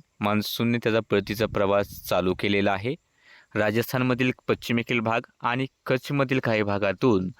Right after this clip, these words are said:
मान्सून आज माघार फिरलाय आणि त्या काही दिवसांमध्ये राजस्थानच्या अजून काही भागातून, गुजरातचे काही भाग आणि पंजाब हरियाणाच्या काही भागांमधून मान्सून माघारी फिरण्यासाठी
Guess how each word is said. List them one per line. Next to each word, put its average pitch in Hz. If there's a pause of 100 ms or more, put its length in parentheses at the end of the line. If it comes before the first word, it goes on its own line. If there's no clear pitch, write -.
(280)
मान्सून 104 (120)
आज 110
माघार 98
फिरलाय 92 (640)
आणि 98
त्या 101
काही 107
दिवसांमध्ये 104 (320)
राजस्थानच्या 110
अजून 110
काही 113
भागातून, 110 (500)
गुजरातचे 123
काही 131
भाग 131 (160)
आणि 113
पंजाब 110
हरियाणाच्या 110
काही 104
भागांमधून 104 (300)
मान्सून 104
माघारी 92
फिरण्यासाठी 101